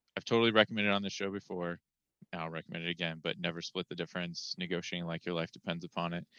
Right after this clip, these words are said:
There's tons of awesome books out there, right, that can give you,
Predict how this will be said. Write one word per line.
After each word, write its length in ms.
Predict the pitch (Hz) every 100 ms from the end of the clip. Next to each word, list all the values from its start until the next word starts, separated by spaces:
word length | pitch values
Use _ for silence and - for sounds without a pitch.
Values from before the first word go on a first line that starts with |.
| - -
There's 140 | 147
tons 260 | - 160 156
of 100 | - 98
awesome 300 | 95 - 87
books 260 | 87 -
out 160 | - -
there, 120 | 82 -
right, 240 | 87 82 -
that 180 | -
can 240 | - 90 82 _ _ _ _ _
give 180 | - 92
you, 800 | 95 98 95 92 92 90 90